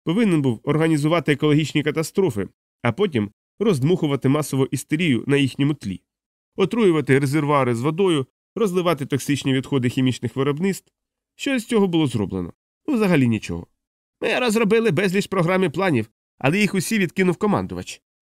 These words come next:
У будь-якому разі такі масштабні диверсії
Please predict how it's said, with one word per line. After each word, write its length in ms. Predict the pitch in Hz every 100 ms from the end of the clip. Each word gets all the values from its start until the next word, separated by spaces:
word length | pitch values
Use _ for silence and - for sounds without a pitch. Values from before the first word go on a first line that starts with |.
| _
У 80 | 196
будь-якому 480 | 247 214 196 202 190
разі 280 | 214 147 139
такі 260 | 156 196
масштабні 460 | 180 - 185 170 147
диверсії 580 | 131 180 156 - 92